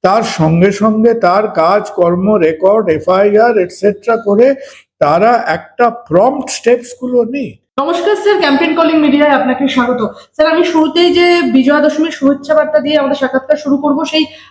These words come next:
Speaker 2: অবকাশ বোধহয় আর নেই। রাজ্য জুড়ে একাধিক যে ঘটনা ঘটে চলেছে, আমি প্রথমেই স্যার যে প্রশ্ন আপনার সামনে রাখবো, যে রাতে মহিলাদের বাইরে বেরোতে না দে-, উচিত নয়, মমতা বন্দ্যোপাধ্যায় একদম ঘরবন্দি থাকা নিদান দিচ্ছেন। নারী স্বাধীনতা বিরোধী কি কোথাও গিয়ে মমতা বন্দ্যোপাধ্যায়?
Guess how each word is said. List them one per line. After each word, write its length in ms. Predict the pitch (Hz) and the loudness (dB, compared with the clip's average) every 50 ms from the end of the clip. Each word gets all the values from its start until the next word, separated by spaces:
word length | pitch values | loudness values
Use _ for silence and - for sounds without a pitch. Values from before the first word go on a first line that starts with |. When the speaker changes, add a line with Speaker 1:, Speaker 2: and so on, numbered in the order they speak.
| _ - | _ -2
Speaker 2:
অবকাশ 460 | 233 226 254 254 - 311 302 285 - | 0 0 0 0 0 0 -2 -2 -2
বোধহয় 240 | 262 302 269 311 320 | -2 -2 0 2 2
আর 240 | 311 302 294 262 247 | 2 2 2 2 2
নেই। 300 | 247 240 233 220 220 208 | 2 2 2 2 2 2
রাজ্য 260 | 220 214 190 220 233 | 2 0 0 -2 -2
জুড়ে 220 | 226 285 330 294 | -2 0 0 2
একাধিক 600 | 240 220 - - - 311 - 254 370 403 370 285 | 0 0 0 0 -2 -2 2 2 0 0 0 -2
যে 60 | 320 320 | -4 -4
ঘটনা 520 | 220 214 233 233 247 254 277 262 233 240 | -4 -2 -4 -2 -2 -2 -2 -2 -2 -4
ঘটে 100 | 240 262 | -4 -2
চলেছে, 420 | 254 269 247 240 240 240 220 214 - _ - - _ - | -2 0 0 0 -2 -2 -6 -10 -10 _ -20 -16 _ -2
আমি 200 | 294 359 370 330 | -2 -2 0 0
প্রথমেই 520 | 302 285 285 294 330 330 370 392 370 370 | 0 0 2 2 2 2 4 2 2 2
স্যার 220 | 381 381 - 269 | 2 2 2 0
যে 80 | 285 302 | -2 -4
প্রশ্ন 280 | 294 302 - - 302 285 | -2 -2 -4 0 -2 -2
আপনার 180 | 277 - 294 294 | -2 -2 -6 -4
সামনে 200 | 294 302 302 311 | -4 -4 -2 0
রাখবো, 320 | 269 262 254 254 - 302 294 | 0 0 0 0 -4 -8 -8
যে 160 | 262 311 302 302 - - _ _ - - 190 | -6 -6 -8 -8 -10 -18 _ _ -4 -2 0
রাতে 680 | 202 208 208 220 240 - - 349 359 370 392 403 415 - - 294 262 | 2 2 2 0 -2 -4 0 2 2 4 4 2 0 0 -2 -2 0
মহিলাদের 480 | 262 277 262 285 302 320 330 320 330 - | 2 2 2 0 0 0 0 0 0 -2
বাইরে 420 | - - - 240 277 277 277 - | -2 -4 0 0 0 0 0 -2
বেরোতে 340 | 254 294 285 294 285 302 294 | -4 -4 -4 -4 -4 -2 0
না 320 | 269 269 262 240 240 233 | 2 2 2 2 0 0
দে-, 100 | 254 247 254 | 0 -2 0
উচিত 240 | 277 262 - 285 - - 254 | -2 -2 -2 -4 -4 -2 0
নয়, 180 | 254 - 180 - - - - - _ _ - 208 | 0 0 0 -2 -4 -10 -14 -18 _ _ -2 0
মমতা 360 | 220 233 254 285 - 349 339 | 2 2 2 0 2 2 2
বন্দ্যোপাধ্যায় 560 | 330 302 - 302 - 294 269 277 285 277 262 | 2 2 0 2 0 0 0 0 0 0 0
একদম 300 | - - 294 277 - - - 196 | -2 -2 -4 -4 -4 -4 -8 -8
ঘরবন্দি 500 | 170 196 226 233 226 233 277 285 294 285 | -2 0 0 0 2 2 2 2 2 2
থাকা 220 | 285 285 285 277 | 0 0 0 0
নিদান 260 | 254 226 196 220 208 190 | 0 0 0 0 0 0
দিচ্ছেন। 320 | 190 180 - - - 175 - - _ _ _ _ _ | 0 -4 -6 -10 -12 -12 -14 -14 _ _ _ _ _
নারী 240 | 220 220 226 240 277 | -4 -2 0 0 0
স্বাধীনতা 460 | - - 262 262 262 277 269 277 277 | 0 0 0 0 2 0 2 0 0
বিরোধী 320 | - 226 240 262 262 269 277 | -2 0 0 2 2 2 0
কি 100 | 285 277 | 0 0
কোথাও 240 | 269 254 254 247 | -2 0 0 0
গিয়ে 180 | 247 254 226 233 | -2 -2 -4 -4
মমতা 160 | 233 240 233 | -6 -6 -4
বন্দ্যোপাধ্যায়? 440 | 240 240 240 233 226 208 185 - | -4 -4 -4 -6 -8 -12 -14 -14